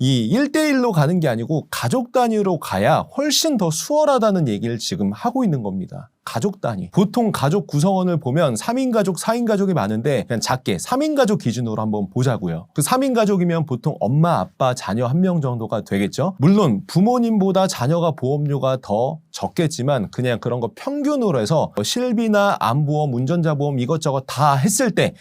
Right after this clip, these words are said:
한 사람당 앞으로 나가는 보험료를 평균 십만 원으로 잡아보자는 거예요. 객단가를 십만 원. 그럼 삼 인 가족이면 얼마인가요? 한 가족당? 십만 원씩 세 명이니까 삼십만 원이죠.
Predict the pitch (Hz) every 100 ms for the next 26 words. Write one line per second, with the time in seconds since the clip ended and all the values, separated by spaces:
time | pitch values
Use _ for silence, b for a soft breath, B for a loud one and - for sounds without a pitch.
0 | B 233 262 247 262 226 202 170 214 285
1 | - - - - - 190 98 110 180 196
2 | 170 123 123 131 135 123 139 170 90 156
3 | 226 220 208 - 302 311 302 226 156 127
4 | 110 92 - 127 127 117 98 95 85 85
5 | 87 131 135 170 170 143 131 131 247 254
6 | 220 110 92 175 180 - 285 302 269 233
7 | 226 196 196 139 104 156 226 208 135 123
8 | 139 202 214 202 147 - 156 214 _ -
9 | 262 262 233 165 139 113 - 226 233 170
10 | 107 95 180 - - - 262 262 185 117
11 | 92 90 127